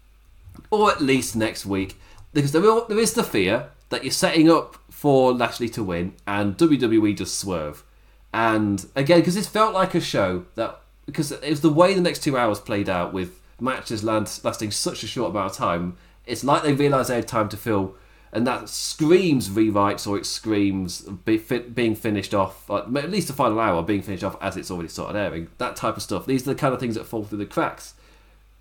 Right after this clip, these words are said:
when we've seen that news come out before. Yeah, it doesn't mean it definitely did, 'cause you can still write the show and this be an issue again. But I,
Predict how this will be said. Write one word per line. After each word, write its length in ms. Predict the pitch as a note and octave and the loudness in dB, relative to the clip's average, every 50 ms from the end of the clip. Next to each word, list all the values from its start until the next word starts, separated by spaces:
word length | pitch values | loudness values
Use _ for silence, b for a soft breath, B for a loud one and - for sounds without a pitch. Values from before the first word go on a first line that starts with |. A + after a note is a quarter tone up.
| _ _ _ _ _ _ _ | _ _ _ _ _ _ _
when 500 | - A2+ A2 A#2+ A2+ G#2+ G#2+ G#2+ G#2 G#2 | -6 -2 0 2 2 2 2 0 0 0
we've 120 | G2+ G#2 G#2+ | -2 -2 -2
seen 220 | - - A#2 G#2 | -2 0 0 0
that 100 | F#2+ F#2+ | 0 -2
news 140 | F2 F#2+ - | -4 -6 -6
come 180 | - - - | -8 -8 -6
out 160 | F#2 F2+ F2+ - | -4 -4 -4 -6
before. 400 | F#2+ - - A2 F2+ D#2+ - - - - - - - - _ _ - - _ - | -6 -4 -2 -2 -2 -2 -6 -10 -18 -20 -20 -20 -20 -20 _ _ -20 -20 _ -10
Yeah, 120 | - G2+ G2 | -6 -4 -4
it 60 | G#2 | -2
doesn't 140 | - A3 A#3+ | -2 0 2
mean 140 | C4 A3 E3 | 2 2 0
it 120 | C#3 A2 | 0 2
definitely 300 | - F#3 D3+ C3+ C3 A#2+ | 2 2 4 2 0 0
did, 380 | A2 - D3+ A#2+ G2 F#2+ - - b b b b b | 2 2 2 4 2 0 -2 -8 b b b b b
'cause 140 | D3 C#3 C#3 | 2 2 4
you 40 | |
can 140 | C#3+ D3+ C#3 | 4 2 2
still 440 | C3+ - - C#3+ C3 A#2+ A2+ A2 B B B B B B B | 2 2 2 2 4 4 2 2 B B B B B B B
write 220 | - A#2 A#2+ A#2 | 2 4 4 4
the 80 | G#2+ A2 | 2 0
show 260 | A2 - B2+ A#2 G#2+ | -2 0 2 2 4
and 120 | G#2 G#2 A2 | 2 2 0
this 100 | A2 - | -2 -4
be 400 | - - A2 G#2 G2+ G#2 - - - | -4 0 0 2 2 0 0 -2 -2
an 120 | A2 G#2+ | -2 0
issue 400 | A2 G#2 - - G2+ G2 F#2+ - - - - - | 0 -2 -2 -2 -2 -4 -4 -6 -12 -18 -16 -12
again. 420 | G#2 G2 - B2 A#2 F#2 F3 F3 - b b b b b b b b b - - - | -8 -4 -4 -2 -2 -2 -4 -6 -10 b b b b b b b b b -20 -6 0
But 160 | B2+ A2+ A2+ - | 0 2 2 2
I, 1160 | G#2 G#2 G2+ G#2 G2+ G2 G2+ G2+ G2+ G2+ G2+ G2 G2+ G#2 G#2 G#2 G2+ G2+ G2 F#2+ F#2+ - | 4 4 4 4 4 4 2 2 0 0 0 -2 -2 -2 -2 -2 -2 -2 -4 -6 -8 -10